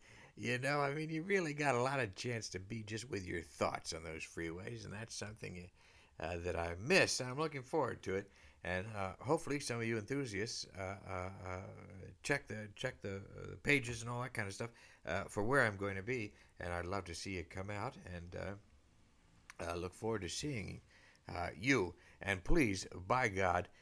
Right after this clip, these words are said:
you know, uh, L A has a couple of seasons. They have earthquake season, they have mudslide season, they have fire season, just those three.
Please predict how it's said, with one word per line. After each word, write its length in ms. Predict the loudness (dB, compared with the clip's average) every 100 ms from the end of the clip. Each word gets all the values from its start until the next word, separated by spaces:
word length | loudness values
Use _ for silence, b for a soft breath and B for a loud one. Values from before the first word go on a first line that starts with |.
| b
you 60 | -2
know, 200 | 0 2
uh, 240 | 2 0 0
L 200 | 2 6
A 140 | 8 8
has 220 | 6 2
a 60 | 2
couple 320 | 2 4 6
of 80 | 4
seasons. 540 | 2 2 2 -2 -4 B B B
They 80 | -4
have 140 | 2
earthquake 480 | 4 4 4 2 2
season, 420 | -2 -2 -2 -2
they 120 | 0
have 100 | 0
mudslide 640 | 2 2 2 2 2 4 2
season, 340 | -2 -2 -2
they 80 | 0
have 140 | -2
fire 380 | 0 4 6 4
season, 400 | 2 -4 -4 -6
just 260 | -2 0 2
those 240 | 0 0
three. 400 | -2 0 0 0